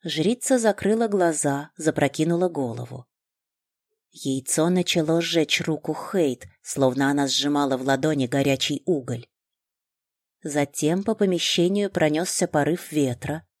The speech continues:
Жжение в ладони исчезло, как и вместилище. Жрица улыбалась, глядя под ноги Хейт. Девушка, замешкавшись,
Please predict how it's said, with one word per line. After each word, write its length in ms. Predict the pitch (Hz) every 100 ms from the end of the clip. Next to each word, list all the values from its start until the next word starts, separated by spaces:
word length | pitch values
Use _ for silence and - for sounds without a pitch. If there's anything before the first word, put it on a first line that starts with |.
| _ _ _ -
Жжение 500 | 156 135 156 208 214
в 60 |
ладони 440 | 220 202 170 185 220
исчезло, 600 | - - 139 117 127 131
как 240 | 143 135
и 20 |
вместилище. 880 | 151 180 - - 117 117 - - 135 _ _ _ _ _ _ _ _ _ _ _ _ -
Жрица 540 | 175 165 208 233 302
улыбалась, 680 | 294 302 254 170 147 147 143
глядя 360 | 160 147 156 214
под 220 | 165 151
ноги 240 | 160 170
Хейт. 520 | - - 123 - - _ _ _ _ _ _ _ -
Девушка, 500 | 156 220 220 - -
замешкавшись, 760 | 135 135 135 - 185 - 151